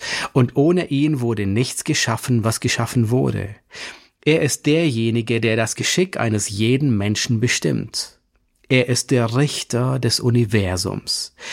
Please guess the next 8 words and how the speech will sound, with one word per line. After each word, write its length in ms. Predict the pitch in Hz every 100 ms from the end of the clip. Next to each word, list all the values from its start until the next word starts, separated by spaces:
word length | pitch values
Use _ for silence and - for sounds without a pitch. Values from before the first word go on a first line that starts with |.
| - - -
Er 160 | 131
ist 220 | 135 127
der 220 | 139 123 -
Urheber 880 | 202 226 165 117 95 92 98 - -
aller 260 | 110 139
Moral, 800 | 160 151 147 135 123 107 101 113 - - _ _ _ -
aller 240 | 123 143
Beziehungen 920 | 135 139 - 175 165 123 101 98 104